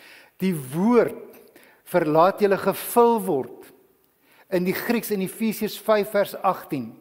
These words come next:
het drie gedeeltes en ons sê dit is presens,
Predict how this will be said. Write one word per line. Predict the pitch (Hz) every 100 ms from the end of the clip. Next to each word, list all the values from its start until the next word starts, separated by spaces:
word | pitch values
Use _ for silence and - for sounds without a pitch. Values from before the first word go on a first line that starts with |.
| _ _ _ _ _ _ _ _
het | 156 131 101
drie | 170 180 190
gedeeltes | - 185 120 147 156 - 127 - - - - - -
en | 170 170
ons | 160 - -
sê | 196
dit | 175 165
is | 165 - - -
presens, | 233 233 233 247 240